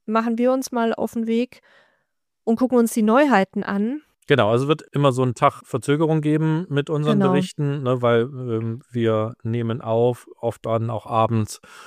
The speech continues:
Speaker 2: wenn's kein Interview ist, dann muss geschnitten werden, dann geht's online und dann habt ihr's meist am nächsten Tag. Deswegen auch jetzt noch keine Infos, was wir schon gesehen haben. Das kommt dann morgen. Und Entschuldigung, ich bin dir ins Wort gefallen.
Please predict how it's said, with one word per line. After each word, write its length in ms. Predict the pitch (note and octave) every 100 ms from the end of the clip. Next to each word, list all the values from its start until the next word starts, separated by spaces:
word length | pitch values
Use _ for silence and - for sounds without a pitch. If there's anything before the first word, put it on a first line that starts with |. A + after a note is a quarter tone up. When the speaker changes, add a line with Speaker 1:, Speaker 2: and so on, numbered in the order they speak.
| - - -
Speaker 2:
wenn's 200 | A2+ -
kein 160 | A2
Interview 480 | C3 A2+ G#2+ G#2+ A#2+
ist, 220 | G#2+ G#2
dann 120 | A2
muss 200 | G#2+ G#2
geschnitten 420 | - A2+ G#2+ A2 G#2
werden, 240 | G2+ G2
dann 120 | G2+
geht's 180 | G2 -
online 400 | A#2 A2 G#2 A2
und 140 | G2
dann 160 | G#2 F2+
habt 160 | G#2+ G#2+
ihr's 160 | -
meist 260 | G#2 G2 A2+
am 120 | G2+
nächsten 320 | G2+ - G#2+
Tag. 220 | - C#3
Deswegen 440 | - - - A2 A#2+
auch 200 | A2 -
jetzt 380 | A#2+ B2 - - - - _
noch 200 | B2 A#2+
keine 320 | - B2 A#2+ C3
Infos, 600 | B2 A#2+ A#2 A2+ A2 C3+
was 280 | A2 A2+ B2
wir 100 | A2
schon 240 | A#2 G#2+
gesehen 340 | G2+ A2 B2
haben. 440 | A2 G#2+ G#2 G#2 D3
Das 200 | G#2 -
kommt 240 | - G#2 F#2
dann 200 | F2+ - -
morgen. 520 | G#2 B2 D#3 E3+ G3 _ _
Und 280 | - A#2+ G#2
Entschuldigung, 400 | - C3 C3 A#2
ich 120 | A2 -
bin 120 | A2+
dir 80 | G#2+
ins 140 | G2
Wort 180 | G2+ -
gefallen. 480 | C3 C3+ C3+ D3